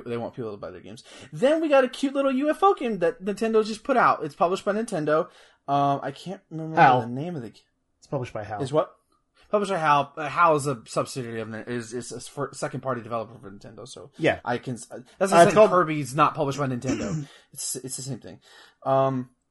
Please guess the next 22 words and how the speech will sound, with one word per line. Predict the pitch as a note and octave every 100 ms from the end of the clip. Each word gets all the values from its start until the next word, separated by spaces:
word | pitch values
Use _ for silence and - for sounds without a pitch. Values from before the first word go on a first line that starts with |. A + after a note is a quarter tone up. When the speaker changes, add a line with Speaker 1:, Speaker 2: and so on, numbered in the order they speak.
| -
Speaker 2:
I'm | G#3+
Speaker 1:
so |
Speaker 2:
just | C#4+
saying | C#4 G3+
Speaker 1:
it's | G#3+
cute. | A3 G#3 A3
Speaker 2:
that | G#3
it's, | G3 -
it | A3+ A3
looks | G3 G3 -
like | F#3+ F#3 -
the | F3+
old | F3+
Kirby | F3 F3 C#3+
games. | B2+ A#2+ E3
Like, | C#3
that's | C#3+ C3+
why | D3+
I | C3+
was | C3
saying | C3 B2+
Hal. | A2 G2+